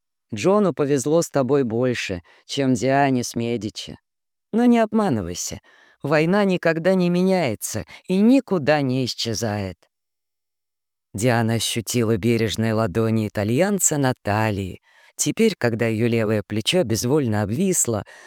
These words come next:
Джанфранко не рисковал прикасаться к ране. «Вы избавили меня от необходимости разбираться с Флоресом», вовремя поправился Дон Медичи. «Я благодарен. Я бы не хотел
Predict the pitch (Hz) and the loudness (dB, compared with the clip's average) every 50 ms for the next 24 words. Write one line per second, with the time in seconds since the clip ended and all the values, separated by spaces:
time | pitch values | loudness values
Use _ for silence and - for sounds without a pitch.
0 | - - - 131 180 175 180 - 220 214 214 196 - 190 190 190 180 185 - - | -20 -10 -2 2 2 2 2 4 2 2 2 2 2 2 4 4 2 0 0 0
1 | 196 190 165 135 104 - - - - - - - - 165 - - - 147 - - | 2 2 4 2 2 0 -4 -4 -2 -2 -2 0 -2 -2 -2 -2 -4 -4 -2 -2
2 | 110 101 95 92 87 87 87 _ _ _ _ _ _ _ _ _ _ _ _ _ | -2 -2 -2 -2 -4 -6 -8 _ _ _ _ _ _ _ _ _ _ _ _ _
3 | _ _ _ _ _ _ _ _ _ _ _ - 135 139 147 143 147 127 131 143 | _ _ _ _ _ _ _ _ _ _ _ -4 -2 0 0 0 0 -2 -2 -2
4 | 156 160 151 135 139 120 123 123 131 131 139 143 151 139 - - 127 127 120 - | 0 0 2 2 2 2 2 2 2 2 2 0 -2 -4 -4 -2 0 0 -2 -2
5 | - - 131 127 123 165 175 143 123 110 - - - 123 110 - - - - - | -2 -2 -2 0 0 0 2 2 0 0 -2 -4 -4 -4 -4 -6 -10 -20 -20 -20
6 | - - _ _ _ _ _ _ - - 143 127 104 107 135 131 131 156 156 - | -20 -20 _ _ _ _ _ _ -2 0 0 0 2 2 2 2 4 2 2 2
7 | - - 135 - - - 131 127 135 131 123 113 101 - - - 95 82 90 - | 0 -2 -2 -2 -2 -2 0 2 2 2 2 2 0 -2 -2 -2 -2 -4 -6 -8
8 | _ _ _ _ _ _ _ _ - 127 131 117 101 117 120 117 117 - - 113 | _ _ _ _ _ _ _ _ 0 2 4 4 4 4 2 2 2 2 0 -2
9 | - - 180 190 175 151 151 - - - 117 90 82 107 120 123 123 113 101 98 | 0 0 0 0 2 2 0 0 0 -2 -4 -2 0 0 2 2 2 2 2 0
10 | 101 101 92 - - - - - - - - _ _ _ _ _ _ _ _ _ | -2 -2 -4 -6 -10 -12 -12 -12 -12 -12 -16 _ _ _ _ _ _ _ _ _
11 | _ _ _ _ _ _ _ _ - - 147 170 165 - 139 143 151 131 151 143 | _ _ _ _ _ _ _ _ -4 -2 0 0 0 0 0 0 0 2 0 0
12 | 113 127 113 92 85 82 80 69 69 _ _ _ _ _ _ _ _ _ _ _ | 0 -2 -4 -4 -6 -8 -10 -12 -14 _ _ _ _ _ _ _ _ _ _ _
13 | _ _ _ - 131 147 170 156 127 143 147 151 143 127 160 151 - - - 135 | _ _ _ -4 0 2 2 4 4 2 2 2 2 0 0 -2 -2 -2 -4 -2
14 | 107 92 92 - | -2 -4 -4 -10